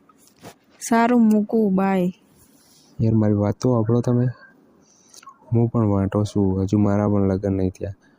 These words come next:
Speaker 2: મારો પગાર કેટલો હોય ખબર? તમે મહિને પચાસ હજાર કમ-, કમાવું. તમને બહુ ખુશ રાખીશ. પ્લીઝ યાર, માની જો ને.
Speaker 1: હું પણ વીસ હજાર કમાવું છું.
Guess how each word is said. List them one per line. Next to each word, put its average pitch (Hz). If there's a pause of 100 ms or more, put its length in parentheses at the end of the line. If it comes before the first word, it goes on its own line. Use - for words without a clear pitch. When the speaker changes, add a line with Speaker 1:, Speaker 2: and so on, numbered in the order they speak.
(400)
Speaker 2:
મારો 107
પગાર 113
કેટલો 117
હોય 104
ખબર? 120
તમે 120
મહિને 101
પચાસ 98
હજાર 95
કમ-, 98 (460)
કમાવું. 98 (560)
તમને 104
બહુ 101
ખુશ -
રાખીશ. 92 (1000)
પ્લીઝ 107
યાર, 101
માની 101
જો 135
ને. 120 (1300)
Speaker 1:
હું 240
પણ 254
વીસ 220
હજાર 202
કમાવું 175
છું. 170